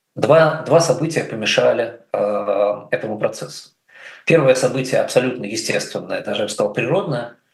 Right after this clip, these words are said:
а второе абсолютно неестественное. Природным событием было то, что Беназир Бхутто оказалась беременна.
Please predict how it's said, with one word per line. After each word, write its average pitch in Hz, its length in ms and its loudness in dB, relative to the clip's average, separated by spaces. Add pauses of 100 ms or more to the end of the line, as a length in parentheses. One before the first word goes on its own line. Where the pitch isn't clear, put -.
(100)
а - 120 4
второе 135 360 4
абсолютно 131 360 -2
неестественное. - 720 -8 (720)
Природным 160 380 4
событием 131 440 0
было 123 240 -2
то, 143 80 0
что 123 160 -2
Беназир 117 380 -2
Бхутто 147 360 -2
оказалась 123 380 2
беременна. 110 420 -4